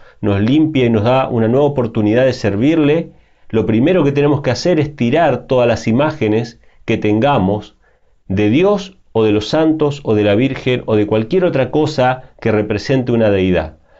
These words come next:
porque a Dios le desagrada que nosotros tengamos otros dioses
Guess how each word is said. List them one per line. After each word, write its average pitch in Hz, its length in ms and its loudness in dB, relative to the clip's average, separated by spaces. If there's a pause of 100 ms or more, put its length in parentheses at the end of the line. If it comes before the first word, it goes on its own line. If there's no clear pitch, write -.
(180)
porque 107 440 0
a 113 100 0
Dios 135 260 2
le 127 120 2
desagrada 113 1000 0
que 98 120 -2
nosotros 117 460 -4
tengamos 113 560 0
otros 113 320 -2
dioses 110 640 -2